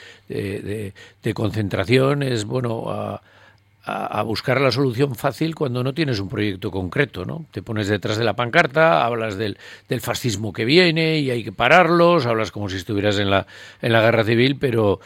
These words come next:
no estamos en, en esa situación, eh, ni mucho menos, ¿no? Lo que hay que hacer es,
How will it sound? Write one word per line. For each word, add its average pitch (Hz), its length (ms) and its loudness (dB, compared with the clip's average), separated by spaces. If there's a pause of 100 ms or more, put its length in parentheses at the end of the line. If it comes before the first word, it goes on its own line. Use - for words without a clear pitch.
(220)
no 117 200 0
estamos 92 560 -4
en, 92 160 -6
en 104 320 -6
esa 101 200 -4
situación, 92 600 -2 (360)
eh, 95 380 -4
ni 104 100 0
mucho 101 280 -4
menos, 101 400 -2
¿no? 135 140 -4
Lo 123 140 -2
que 92 80 2
hay 110 100 4
que 123 100 -2
hacer 135 260 0
es, 156 280 -2